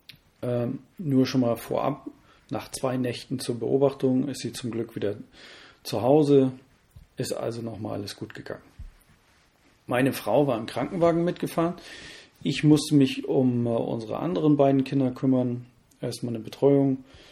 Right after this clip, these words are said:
finden und dann, äh, bin ich mit dem Auto hinterher.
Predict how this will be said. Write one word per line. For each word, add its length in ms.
finden 420
und 300
dann, 300
äh, 200
bin 160
ich 120
mit 120
dem 140
Auto 260
hinterher. 460